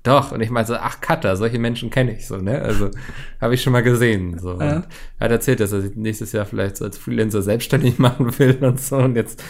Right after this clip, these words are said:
Speaker 1: haben wir Nummern ausgetauscht. Ähm,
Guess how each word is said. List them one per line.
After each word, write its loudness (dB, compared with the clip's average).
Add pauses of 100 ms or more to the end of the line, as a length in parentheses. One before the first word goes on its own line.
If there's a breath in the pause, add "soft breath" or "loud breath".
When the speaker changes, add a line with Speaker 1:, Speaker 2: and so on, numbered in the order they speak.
(280 loud breath)
Speaker 1:
haben 0
wir 4
Nummern 4
ausgetauscht. 0 (680 soft breath)
Ähm, -4